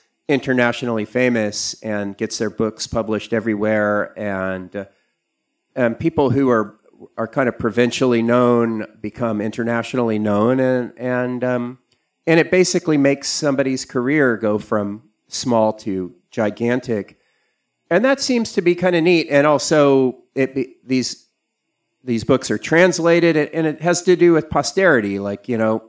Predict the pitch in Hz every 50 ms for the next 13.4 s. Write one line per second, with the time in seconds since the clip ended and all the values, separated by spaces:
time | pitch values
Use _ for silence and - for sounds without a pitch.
0 | _ - 185 196 170 127 - - _ _ _ _ - 120 120 117 117 123 120 -
1 | - 135 127 127 - - 143 127 123 - - 127 127 123 120 - - - 117 117
2 | 113 - - - - 127 113 - - _ _ _ _ _ _ _ _ _ _ _
3 | _ - 127 120 - 127 131 127 - 143 135 127 120 127 131 139 139 131 - -
4 | 131 120 - 143 135 131 131 131 - _ _ _ _ _ _ _ _ _ _ _
5 | _ - - - 143 143 139 139 131 120 110 117 139 147 - - - 139 - -
6 | - 139 123 120 123 135 139 139 135 123 127 117 120 120 120 - - 127 113 113
7 | 113 123 143 151 160 156 151 143 147 - 107 120 113 101 95 123 117 - - -
8 | _ _ _ _ _ _ _ 110 113 120 131 131 131 131 127 - - - _ -
9 | 139 135 123 113 104 104 107 104 104 104 - - 117 110 104 104 104 113 120 120
10 | 117 110 - 113 107 107 - - 117 110 104 101 101 _ _ _ _ _ _ _
11 | _ _ _ _ _ _ _ _ _ 113 113 117 120 113 - - 110 98 - 110
12 | 107 - - 113 101 95 92 - - 101 101 107 104 101 92 - - - 139 139
13 | 131 117 107 104 101 101 -